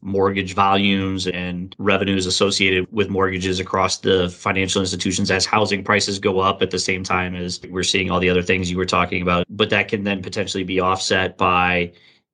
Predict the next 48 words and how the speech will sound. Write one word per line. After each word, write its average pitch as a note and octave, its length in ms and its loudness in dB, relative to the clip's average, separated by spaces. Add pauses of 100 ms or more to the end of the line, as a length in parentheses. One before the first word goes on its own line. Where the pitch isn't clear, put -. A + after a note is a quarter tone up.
(260)
increases G#2+ 640 2
in F#2+ 100 -2
other B2+ 220 4
borrowing A2 720 4
because F#2+ 260 -8
I F2+ 120 -4
do G2 260 -6
need F#2+ 280 -4
additional F#2 440 -2
funds F#2+ 500 -4
to F#2 180 0
stay F#2 300 2
at F#2 80 -4
the F#2 80 -4
same F#2 280 0
level F2+ 520 2 (460)
of F2+ 360 2
maybe F#2 260 -2
co-, - 200 -10
you G#2+ 60 -6
know, F#2+ 80 0
standard G2 340 0
of F2+ 80 -4
living F#2+ 580 0
that G#2 140 0
I F#2+ 140 2
was F#2+ 140 0
at F#2 160 -2
before F#2+ 320 -2
because F#2+ 260 -2
my F2+ 320 -4
existing G2 480 -4
dollar G2 280 2
doesn't F#2 280 -2
go F#2 140 0
as E2+ 100 -2
far, F#2 320 2
so F#2 100 2
I F#2 60 4
need F#2 160 -2
more F#2+ 220 0
of E2+ 120 -6
them. F#2 260 -8
So - 140 -2
there G#2 140 4
may A2+ 180 4
be A2 500 4 (380)
increases B2+ 840 -2